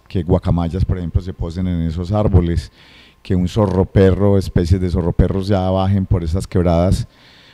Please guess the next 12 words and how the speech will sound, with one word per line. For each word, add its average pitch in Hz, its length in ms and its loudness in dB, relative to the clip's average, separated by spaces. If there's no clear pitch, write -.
porque 90 460 0
la 80 120 -2
quebrada 90 560 4
urbana 104 720 2
tiene 95 460 -2
obviamente 98 580 -2
una 95 80 0
conexión 85 460 -2
con 92 160 -4
la 82 80 -4
zona 85 260 -2
rural. 87 360 0